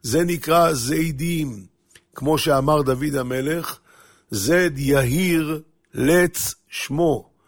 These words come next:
וכמו שאמר דוד המלך, "זידים הליצוני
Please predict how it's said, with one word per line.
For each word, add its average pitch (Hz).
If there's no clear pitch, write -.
וכמו 139
שאמר 143
דוד 143
המלך, 143
"זידים 147
הליצוני 147